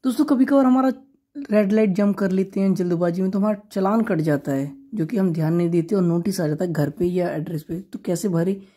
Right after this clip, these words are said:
स्टेप्स देख सकते हैं, दिल नोटिस डिपार्टमेंट पे क्लिक कर देना है।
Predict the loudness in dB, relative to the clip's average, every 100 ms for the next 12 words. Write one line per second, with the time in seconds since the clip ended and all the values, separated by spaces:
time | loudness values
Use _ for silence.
0 | _ _ -8 -8 -4 -4 -4 -6 -4 0
1 | 0 -2 -8 _ -4 -2 -2 -6 -14 _
2 | _ -18 -8 -4 -4 -4 -4 -6 -2 0
3 | 0 0 -4